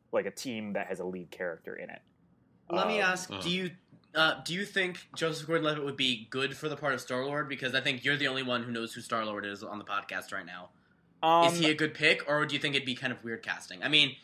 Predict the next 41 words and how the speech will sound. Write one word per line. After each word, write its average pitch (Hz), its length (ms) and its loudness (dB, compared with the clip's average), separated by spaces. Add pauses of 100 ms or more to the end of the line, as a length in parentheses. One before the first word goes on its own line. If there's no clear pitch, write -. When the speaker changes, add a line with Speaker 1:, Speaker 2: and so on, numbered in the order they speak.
(140)
Speaker 2:
he's 196 160 -2
a - 20 4
great 151 200 8
actor, 135 300 10
obviously, 92 460 -6
but 107 280 -10
do 120 80 -4
you 120 60 -2
think 120 200 -2
he, 113 320 -4
he's 113 300 -8
wh-, 117 200 -10
who 139 100 -6
you'd 120 280 -6
pick? 151 300 -6 (1080)
Speaker 1:
I 285 80 8
think 381 220 4
he 277 120 4
could 156 180 0
do 123 200 8
it. - 160 2 (100)
I've 180 140 8
always 220 240 6
seen 208 160 -2
it - 240 -2
more 151 280 4
of, 131 100 4
like, 127 200 2
the 127 80 2
character 131 320 0
more 113 200 -2
of, 101 60 -2
like, 101 160 0
kind 104 160 -4
of 95 60 -8
like 98 180 -2
a, 92 180 -4 (720)
a 107 200 -2
Malcolm 110 440 0
Reynolds 110 280 -4
is, - 240 -8